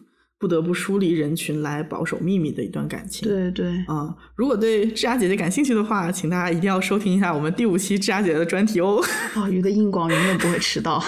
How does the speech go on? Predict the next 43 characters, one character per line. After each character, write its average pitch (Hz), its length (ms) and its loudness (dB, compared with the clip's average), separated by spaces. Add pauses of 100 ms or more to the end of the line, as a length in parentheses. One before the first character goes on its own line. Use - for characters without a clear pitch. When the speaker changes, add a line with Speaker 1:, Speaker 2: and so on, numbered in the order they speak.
(220)
Speaker 1:
<laughs> 453 300 0
对， 170 160 0
对， 151 120 0
对。 156 160 -2 (100)
啊， 165 200 0
言 160 160 2
归 220 120 2
正 247 200 2
传 214 120 0
啊， 143 220 -6 (540)
可 - 120 0
能 311 140 2
也 247 120 2
正 349 220 0
是 226 220 0
因 247 200 4
为 185 160 4
有 190 160 2
过 160 140 0
相 220 240 0
似 254 120 -2
的 185 80 2
经 208 220 2
历 240 140 2
吧， - 280 -8
啊， 147 260 -6
智 - 120 -4
雅 160 140 -2
才 160 160 -6
能 156 360 -2
很 - 240 -6
完 - 160 -4
美 208 140 2
地 156 100 -2
演 156 200 -2
绎 165 160 -4
出 160 180 -6
来 143 140 -6
这 - 140 -12
个 151 260 -6 (300)
很 147 180 -6
孤 190 220 -2
独、 - 400 -4